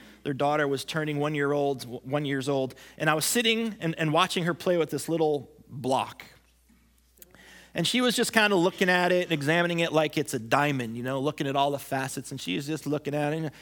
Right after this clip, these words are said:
banging on the floor a few times. She knows nothing. But yet there's this contentment in her. I mean, she didn't even know to put the square block in the square hole. That's how little a child knows. But yet I thought, she has no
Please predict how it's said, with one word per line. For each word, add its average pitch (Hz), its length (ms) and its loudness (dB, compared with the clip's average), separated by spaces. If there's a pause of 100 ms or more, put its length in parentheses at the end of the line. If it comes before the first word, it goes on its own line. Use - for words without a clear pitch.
(140)
banging 143 460 -2
on 147 120 -2
the 143 60 -4
floor 143 300 -6
a 139 40 -4
few 131 160 -4
times. 143 460 -4 (220)
She - 160 -2
knows 240 480 0 (140)
nothing. 156 580 2 (1200)
But 190 120 2
yet 247 260 6
there's 233 280 2
this 196 200 0
contentment 208 840 2
in 160 140 2
her. 175 80 0
I - 160 -6
mean, 220 80 4
she 320 100 -2
didn't 370 120 6
even 269 160 2
know 247 160 6
to 202 80 2
put 240 240 4
the 180 60 -6
square 214 360 2
block 190 280 4
in 180 100 0
the 151 60 -2
square 180 300 0
hole. 151 480 0 (380)
That's 175 240 2
how 202 120 6
little 165 600 4 (340)
a - 60 0
child 156 480 0
knows. 127 580 -6 (640)
But 185 100 2
yet 226 200 4
I 196 100 2
thought, 214 480 0 (720)
she 214 200 -2
has 220 220 2
no 226 460 0